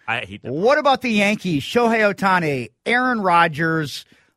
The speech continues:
Speaker 2: LeBron James.
Speaker 1: I actually think that First Take has gotten better, though.
Speaker 2: Have they? Okay.
Speaker 1: They've gotten better with, with, because they, they use a nice mix of who they have on their
Speaker 2: Mm-hmm.
Speaker 1: shows, from Shannon Sharpe to Mad Dog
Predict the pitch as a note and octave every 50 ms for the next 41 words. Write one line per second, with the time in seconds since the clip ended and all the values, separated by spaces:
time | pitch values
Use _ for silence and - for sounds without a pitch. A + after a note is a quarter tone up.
0 | _ C#3+ F3 A3 E3+ C#3+ F#3 A3 A3 A3+ A#3 A#3 A3 F3 B2+ C#3 F#3 F3 F3 E3+
1 | E3 D#3+ D#3 D#3 D3+ C#3 - E3 E3+ - A#3+ C4 B3+ - G3+ F3+ - G3+ E3 -
2 | D3+ - - D#3 D3 - - D#3 C#3+ B2 G#2 G#2 A#2 G#2+ F#2+ F2+ F#2 G#2 G#2 F2+
3 | D#2+ D#2 - - - - _ _ C#3+ E3 E3+ D#3 F#3+ G3+ - G#3 F3 E3 - C3+
4 | F#3 G#3+ F#3 B3+ C4 B3+ F#3 D3 E3+ F3 E3 D#3+ D#3 D#3+ D#3+ D3 D3 C#3+ - -
5 | - F3+ - F3 D#3+ C3 E3 D3+ A#2 E3 E3 D#3 F3 G3 F3 C#3+ D#3 C#3 C3+ C3
6 | C#3 C#3+ D3 E3+ E3+ E3 - - - _ _ _ _ _ _ - A2 A2 A#2 C3
7 | D3 E3+ F3 - - - - - C3 C3 C3 A2+ - - C#3+ D#3 D3+ D3 C#3+ C3
8 | B2 F#2+ G#2+ A#2+ B2 A#2+ A2+ G#2+ A2+ A2+ A2 G#2+ G2 F2+ F2+ E2+ C3 G2+ G#2+ G2+
9 | A2+ A2 - - _ _ _ _ _ _ _ C#3 C3+ B2+ - - C3+ C3 B2+ B2
10 | B2 A#2 - - B2+ A#2+ A2+ A2+ - _ _ _ _ _ _ _ _ _ _ D3
11 | C#3 A#2 A2+ B2 A#2+ B2 B2 A#2 G#2 A2 B2 A#2+ A#2 A2+ A2 G#2+ G#2 G#2 G#2+ G#2